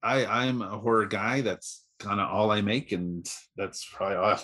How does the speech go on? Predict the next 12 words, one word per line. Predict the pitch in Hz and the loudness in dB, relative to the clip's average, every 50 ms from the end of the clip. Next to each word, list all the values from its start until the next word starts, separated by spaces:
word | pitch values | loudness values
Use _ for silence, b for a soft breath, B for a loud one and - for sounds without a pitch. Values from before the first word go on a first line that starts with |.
| - - | -2 -2
I | 92 110 | -2 0
will | 95 104 117 120 123 | 2 2 2 2 4
make. | 120 127 139 139 | 2 2 2 2
That's | - 98 90 - | 0 -2 0 0
every | 110 110 110 113 107 | 0 2 2 2 0
project | - - 101 98 101 104 101 - | 2 0 0 0 0 -4 -4 -2
on | 104 98 | -2 -2
the | 98 | 0
horizon | 101 104 98 104 104 107 120 120 | 0 2 2 2 2 2 0 -2
for | - 131 | 0 0
me. | 131 139 147 147 147 B B B B B B B B B | 2 2 0 0 -4 B B B B B B B B B
So, | B - - 123 117 110 107 107 104 | B 0 2 4 6 6 4 4 0